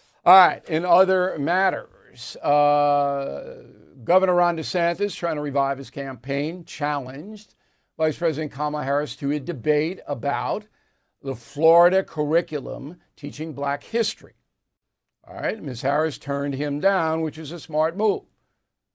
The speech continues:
Okay, Harris could not win that situation.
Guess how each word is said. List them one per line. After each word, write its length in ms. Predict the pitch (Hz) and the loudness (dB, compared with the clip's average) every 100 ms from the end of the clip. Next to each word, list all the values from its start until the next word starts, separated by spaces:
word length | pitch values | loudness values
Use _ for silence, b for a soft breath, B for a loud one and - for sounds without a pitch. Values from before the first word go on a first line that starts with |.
| _ - | _ -6
Okay, 340 | 147 160 170 | -2 -2 -2
Harris 340 | 143 175 156 | -2 -2 -2
could 220 | - 180 175 | -4 -4 0
not 300 | 175 175 175 | 0 -2 -2
win 280 | 175 156 - _ _ _ _ _ _ | -2 -2 -6 _ _ _ _ _ _
that 260 | 131 135 123 | -6 -4 -4
situation. 720 | - 131 165 175 185 123 - | -8 -14 -6 0 0 0 -14